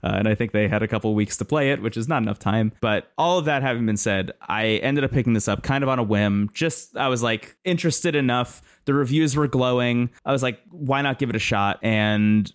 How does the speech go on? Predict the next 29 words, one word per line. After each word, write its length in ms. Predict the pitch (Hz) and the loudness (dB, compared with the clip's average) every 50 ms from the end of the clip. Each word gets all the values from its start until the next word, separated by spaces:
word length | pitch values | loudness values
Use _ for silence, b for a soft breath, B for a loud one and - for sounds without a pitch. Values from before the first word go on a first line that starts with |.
| _ - | _ -4
I 460 | 98 104 104 104 104 104 107 104 - - - _ _ _ | -2 -2 0 0 2 2 0 0 -2 -6 -12 _ _ _
recorded 500 | 131 127 123 - - 143 143 151 165 165 | -2 -2 0 0 0 0 0 0 0 -2
my 160 | 156 139 139 131 | -2 -2 -2 -2
first 340 | - - 127 139 - - | -2 -2 -2 -2 -2 -2
hour 420 | 101 110 107 107 110 117 131 143 147 - - _ _ - | -2 0 2 2 2 0 -2 -2 -6 -10 -18 _ _ -4
of 400 | - 113 113 113 110 113 - - _ | -2 0 0 0 -2 -4 -8 -12 _
play 520 | - - 110 98 98 98 101 110 127 135 - _ _ | -4 -2 0 0 2 2 2 0 -2 -4 -10 _ _
and 460 | - 104 107 107 104 104 104 107 98 - | -2 0 2 2 2 2 2 2 0 0
threw 200 | - 127 120 123 | 0 0 0 2
it 60 | 127 | 0
up 120 | 131 - | 0 -2
on 100 | 147 139 | 0 2
YouTube. 560 | 127 107 101 98 - - 98 98 101 98 101 101 b b b b b b | 2 2 2 2 0 0 2 2 2 0 -2 -6 b b b b b b
And 200 | - 107 110 107 | -2 -2 -2 0
in 200 | - 123 123 127 | 0 0 0 0
that 180 | 131 135 127 | 0 -2 -4
first 300 | - - 139 131 120 - | -4 -2 -2 -2 -2 -2
hour, 480 | - 98 107 104 104 101 104 104 85 - | -2 -2 -2 -2 -2 0 0 -2 -2 -2
I 160 | - 101 104 | -2 -2 -2
was 180 | 104 104 104 - | -2 -2 -4 -4
just 260 | - 104 101 - - | -6 -6 -4 -4 -2
like, 420 | 104 98 95 98 95 - - - _ _ _ - | -2 -2 -2 -2 -4 -6 -12 -20 _ _ _ -6
"I 100 | - 110 | -4 -2
think 180 | - 123 110 | -2 -2 -2
this 180 | 117 110 - - | 0 -2 -2 -2
is 80 | 113 | -2
the 100 | - - | -2 -2
<laughs> 200 | 113 - - 120 107 | 0 0 0 0 0
one. 280 | 101 98 98 98 95 | 0 2 0 0 -2